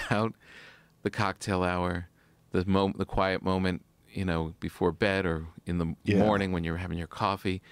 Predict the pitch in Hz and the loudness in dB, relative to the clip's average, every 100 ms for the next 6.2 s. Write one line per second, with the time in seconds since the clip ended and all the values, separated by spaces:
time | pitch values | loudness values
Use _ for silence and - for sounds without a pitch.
0 | - - - 262 - 277 190 - 160 143 | -20 -20 -6 -4 0 0 0 0 0 2
1 | 127 123 123 110 101 110 123 107 95 90 | 2 2 2 2 4 4 4 4 2 2
2 | 98 98 - 220 - 190 165 147 139 - | 0 -2 -8 -10 0 4 4 4 0 -4
3 | _ _ _ _ - 143 139 - 170 165 | _ _ _ _ -4 -4 -4 -6 -2 0
4 | 160 156 170 160 143 147 147 147 143 131 | 2 4 2 0 -2 0 2 2 2 4
5 | 131 135 131 147 95 - 98 110 123 113 | 4 6 6 6 4 0 -2 2 2 2
6 | - - | 0 0